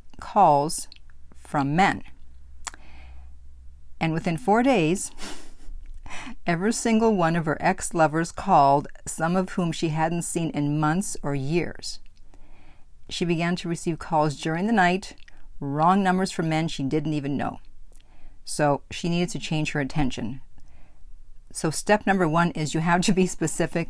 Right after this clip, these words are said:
with your intention, which in this case you will be because you know you want a text or a call from your ex. And you're simply going to say,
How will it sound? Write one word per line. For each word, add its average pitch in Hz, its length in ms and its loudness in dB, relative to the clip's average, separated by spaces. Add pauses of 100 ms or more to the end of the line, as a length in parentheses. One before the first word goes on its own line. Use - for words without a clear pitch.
with 160 160 0
your 151 160 2
intention, - 480 -2
which 208 380 2 (360)
in 180 120 2
this 180 140 0
case 160 240 -2
you 175 80 2
will 165 180 2
be 139 100 -4
because 143 340 -4
you 151 60 -2
know 160 140 -4
you 151 140 -2
want 147 220 0
a 139 60 -4
text - 520 -4 (720)
or 147 420 2
a 156 100 -4
call 143 580 0 (500)
from 143 320 -2
your 147 160 -4
ex. - 440 2 (720)
And 170 200 2
you're 170 100 -2
simply 202 380 0
going 185 260 0
to 226 100 -4
say, 151 400 -2